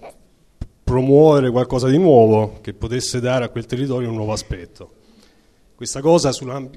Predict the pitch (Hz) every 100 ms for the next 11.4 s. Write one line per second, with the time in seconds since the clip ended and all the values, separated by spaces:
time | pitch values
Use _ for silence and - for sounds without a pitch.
0 | _ _ _ 131 160 156 139 131 - 131
1 | 131 - 127 127 135 123 - 113 107 -
2 | _ _ _ _ _ _ _ _ _ _
3 | _ _ _ - 123 135 - 110 117 -
4 | _ - 110 107 120 131 117 120 120 113
5 | 120 113 123 113 104 98 - _ _ _
6 | 110 107 120 117 110 107 - 110 113 113
7 | 104 107 101 - _ _ _ _ _ _
8 | _ _ _ _ - - 101 104 101 101
9 | 101 104 113 107 98 - 151 185 - _
10 | _ _ 101 98 104 98 107 110 - -
11 | 104 95 -